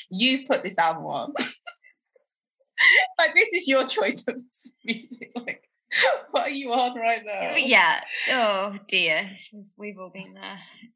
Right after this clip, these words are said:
Speaker 1: Yeah.
Speaker 2: Yeah.
Speaker 1: It's fun. <laughs> Can't wait to do it again. <laughs>
Speaker 2: Oh my God. It's fun looking back on it and thinking about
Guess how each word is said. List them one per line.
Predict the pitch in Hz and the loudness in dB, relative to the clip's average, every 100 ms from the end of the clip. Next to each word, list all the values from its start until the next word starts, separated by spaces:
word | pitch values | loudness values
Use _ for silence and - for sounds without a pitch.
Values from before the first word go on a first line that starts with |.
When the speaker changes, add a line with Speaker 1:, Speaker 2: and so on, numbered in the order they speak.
| - - 190 | -20 -18 -6
Speaker 1:
Yeah. | 185 - 208 | -4 -4 -8
Speaker 2:
Yeah. | - _ _ _ _ | -14 _ _ _ _
Speaker 1:
It's | - - | -12 -6
fun. | - 392 180 196 - 294 | 0 2 2 -2 -10 -12
<laughs> | - 285 - | -12 -10 -2
Can't | 247 | -2
wait | 220 208 | -2 -4
to | - 185 | -4 -2
do | |
it | 151 | -4
again. | - - 269 - | -2 -2 -4 -6
<laughs> | 349 - - | -16 -12 0
Speaker 2:
Oh | 277 285 | 0 2
my | 277 | -2
God. | - 233 208 165 190 - | 2 4 4 2 -2 0
It's | 233 233 - | -2 -2 0
fun | 311 294 277 240 - 220 | 0 2 -6 -10 -10 -4
looking | 240 247 233 | -4 -4 -2
back | 220 220 | -2 0
on | 247 | 0
it | 208 180 | 0 0
and | 196 | -4
thinking | 208 214 190 175 | -6 -8 -10 -6
about | 175 170 165 - | -4 -2 -4 -10